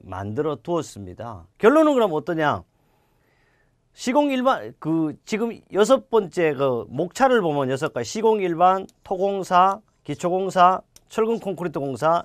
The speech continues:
철골 공사, 조적 공사 모두가 다 건축 시공학이 그대로입니다. 내용 또한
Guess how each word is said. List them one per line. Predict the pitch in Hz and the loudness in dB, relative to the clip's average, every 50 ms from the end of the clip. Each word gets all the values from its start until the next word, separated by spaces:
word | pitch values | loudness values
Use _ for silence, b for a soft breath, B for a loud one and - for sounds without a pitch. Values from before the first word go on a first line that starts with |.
| - | -6
철골 | - - 202 185 190 185 | -8 -6 -2 -2 0 0
공사, | 160 160 156 139 123 139 123 - - _ _ | -2 -4 -4 -2 -2 -2 -4 -4 -8 _ _
조적 | - 214 208 208 196 - | -4 0 0 0 -2 -2
공사 | - 165 156 139 151 139 | -6 -8 -6 -4 -4 -2
모두가 | 139 160 202 190 185 185 165 | -2 -2 -2 0 0 0 0
다 | 135 151 170 202 202 - _ _ _ _ _ _ _ _ _ _ _ _ _ _ _ _ _ _ _ | 2 2 2 0 0 -4 _ _ _ _ _ _ _ _ _ _ _ _ _ _ _ _ _ _ _
건축 | 143 175 220 220 - 269 208 | 0 0 0 0 -4 -8 -6
시공학이 | - 277 269 220 262 254 233 208 170 151 | -6 -6 -4 -4 -2 -2 -2 -2 -2 -6
그대로입니다. | - - 160 151 190 190 180 160 135 127 131 151 165 147 104 - _ _ _ _ _ _ _ _ _ _ _ _ _ | -8 -6 -2 -2 0 0 -2 -2 -4 -4 -2 -2 -2 -4 -6 -10 _ _ _ _ _ _ _ _ _ _ _ _ _
내용 | 135 139 151 196 240 277 294 294 262 - _ | 0 2 4 6 6 6 4 4 0 -2 _
또한 | 196 175 156 156 160 160 156 | 0 2 2 2 0 -2 -8